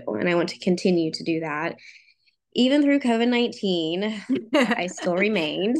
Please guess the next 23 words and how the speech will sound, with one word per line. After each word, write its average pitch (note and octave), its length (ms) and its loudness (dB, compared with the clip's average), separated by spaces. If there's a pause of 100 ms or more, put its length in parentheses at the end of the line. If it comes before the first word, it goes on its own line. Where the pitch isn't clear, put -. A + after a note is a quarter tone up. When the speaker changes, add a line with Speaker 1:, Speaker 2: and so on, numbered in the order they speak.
Speaker 2:
<laughs> C#4+ 80 4 (420)
Yes. A3 480 0
Yeah. G#3+ 440 -2 (400)
And B3 100 0
it's B3+ 180 -2
so, C#4 380 2
it's, B3 400 0 (220)
it's - 220 -12
through C#4 200 -2
all A#3+ 280 4
of B3+ 160 0
that A#3 180 -2
trauma, G3 420 -2
even B3 260 -6
before A#3 360 -4
you A3 160 -6
were G#3+ 100 -2
seeking G#3 400 -8
therapy, G3 560 -2 (380)
you A3 320 -4
were A3+ 240 2
able A#3 400 0 (160)
to G3 520 -2